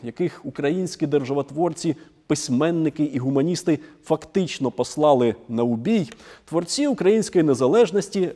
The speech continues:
героїчно дременули до Житомира, залишивши столицю червоним. Потім вони повернулись до Києва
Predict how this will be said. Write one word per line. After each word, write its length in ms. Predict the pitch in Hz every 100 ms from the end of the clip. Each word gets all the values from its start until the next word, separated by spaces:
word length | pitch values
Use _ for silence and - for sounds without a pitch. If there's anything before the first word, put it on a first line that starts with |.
| 120
героїчно 840 | 226 233 175 139 208 - 185 170 127
дременули 640 | 117 131 123 147 180 147
до 180 | 110 127
Житомира, 640 | 120 110 156 139 113 98 - - _
залишивши 600 | 113 120 185 - 170 175
столицю 500 | 147 120 107 110 113
червоним. 560 | - 110 104 107 95 - - - - - -
Потім 360 | 262 254 240
вони 280 | 202 214 220
повернулись 720 | 214 202 202 214 233 190 131
до 140 | 110 135
Києва 440 | 156 123 101